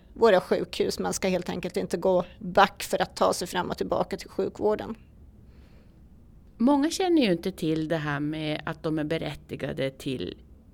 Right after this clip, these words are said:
Speaker 2: vårdgarantin. Vad tror du det beror på?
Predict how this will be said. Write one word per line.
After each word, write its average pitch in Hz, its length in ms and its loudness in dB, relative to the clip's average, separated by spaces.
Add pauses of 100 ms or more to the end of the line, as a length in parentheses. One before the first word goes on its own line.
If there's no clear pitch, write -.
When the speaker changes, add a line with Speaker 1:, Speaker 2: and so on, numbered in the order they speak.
(180)
Speaker 2:
vårdgarantin. 151 1400 -2 (920)
Vad 262 220 -2
tror 381 140 -2
du 427 220 2
det 175 60 4
beror 147 260 -2
på? - 300 -8